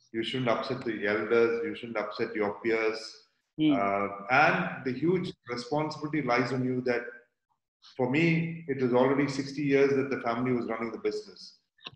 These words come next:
Speaker 1: And when I come and take on new agencies or new thing, I'm investing money, there's always a risk factor that I shouldn't lose the family wealth. I'm only a transient person in this. I'm taking care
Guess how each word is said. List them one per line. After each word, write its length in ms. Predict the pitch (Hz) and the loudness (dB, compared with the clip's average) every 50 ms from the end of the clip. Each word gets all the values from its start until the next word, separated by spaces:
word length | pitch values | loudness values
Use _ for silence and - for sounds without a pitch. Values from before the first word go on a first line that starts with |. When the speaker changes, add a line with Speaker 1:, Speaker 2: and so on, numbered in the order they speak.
| _ - | _ -4
Speaker 1:
And 200 | 110 113 117 117 | -4 -2 0 0
when 140 | 120 120 | 0 2
I 220 | 120 127 143 143 143 | 4 4 4 4 2
come 160 | 143 139 143 | 2 0 0
and 200 | 139 135 127 131 | 0 -2 0 2
take 220 | 131 127 127 131 | 2 2 2 0
on 200 | 131 127 127 123 | 0 0 0 0
new 240 | 120 127 135 139 135 | 0 0 2 4 4
agencies 640 | 127 123 123 120 120 120 123 - - 123 - 120 113 | 4 4 2 0 -2 -4 -6 -8 -10 -10 -10 -4 -4
or 200 | 117 110 107 110 | -2 -2 -2 -2
new 240 | 120 127 123 123 - - - | -2 -2 -2 -4 -6 -10 -10
thing, 160 | - 117 120 123 135 - - _ _ _ 117 | -8 -8 -8 -8 -12 -16 -20 _ _ _ -6
I'm 200 | 113 117 117 117 | -4 -4 -4 -6
investing 480 | 107 117 120 127 123 - 135 135 127 117 | -6 -2 -2 -2 -2 -2 -4 -4 -2 -2
money, 280 | 110 110 110 127 135 - - - _ _ _ _ _ _ _ _ _ _ _ _ _ - | -2 -2 -2 -4 -6 -8 -12 -18 _ _ _ _ _ _ _ _ _ _ _ _ _ 0
there's 160 | 131 131 123 | 0 4 6
always 380 | 135 143 156 160 180 180 170 165 | 6 6 6 6 6 6 6 6
a 100 | 156 135 | 4 6
risk 280 | 123 139 147 139 - | 6 4 2 2 2
factor 360 | - 156 147 147 - - 160 147 | 2 2 2 2 2 0 0 2
that 160 | 147 139 135 | 2 4 4
I 100 | 127 127 | 4 4
shouldn't 320 | - - - 165 156 139 | 2 0 -2 -4 -2 0
lose 220 | 131 139 143 131 127 | 2 2 2 2 2
the 80 | 131 | -2
family 380 | 131 131 117 117 120 120 123 110 | -2 -2 -2 -2 0 -2 -2 0
wealth. 240 | 98 101 92 85 - - - - _ - | 0 0 -2 -2 -6 -12 -18 -20 _ -6
I'm 180 | 104 107 120 117 | -6 -4 -2 -2
only 260 | 120 131 143 143 143 | -2 0 2 2 4
a 260 | 131 123 113 - - - - - _ _ _ _ _ _ - | 4 4 2 0 -2 -6 -10 -14 _ _ _ _ _ _ -4
transient 540 | - 127 127 131 131 135 - 147 143 135 - | 0 2 2 2 0 0 0 0 0 0 0
person 320 | - 123 117 - 131 117 | 0 0 0 0 -2 -4
in 140 | 110 101 95 | -4 -6 -6
this. 140 | 90 87 95 | -8 -6 -6
I'm 160 | 101 98 101 - | -6 -6 -4 -6
taking 300 | 107 104 - 135 135 135 | -6 -6 -6 -6 -4 -2
care 140 | 127 123 | 0 2